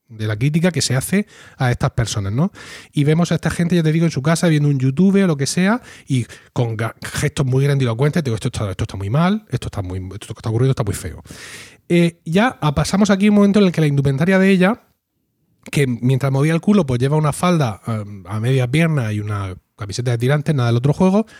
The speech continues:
de pronto ahora ella ya va como mucho más atrevida. Lleva un top de rejilla y no lleva sujetador. Esto se ve claramente. Y el Zetangana va sin camiseta. Pero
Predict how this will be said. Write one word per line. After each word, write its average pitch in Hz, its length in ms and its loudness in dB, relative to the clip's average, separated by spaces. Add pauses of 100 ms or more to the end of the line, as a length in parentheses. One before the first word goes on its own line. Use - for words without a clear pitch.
de 147 120 0
pronto 185 240 2
ahora 190 160 2
ella 190 120 2
ya 175 140 2
va 185 140 2
como 135 160 0
mucho 147 240 0
más 135 160 -2
atrevida. 101 420 -6 (460)
Lleva 170 340 2
un 185 180 2
top 196 220 0
de 135 180 -2
rejilla 185 560 0 (880)
y 143 140 0
no 143 80 2
lleva 135 200 2
sujetador. 101 580 -8 (100)
Esto - 180 -6
se - 120 -4
ve 110 140 -2
claramente. 104 540 -6 (380)
Y 202 100 4
el 220 120 2
Zetangana 226 640 2 (200)
va 170 80 0
sin 170 140 -4
camiseta. 110 500 -4 (720)
Pero 294 320 4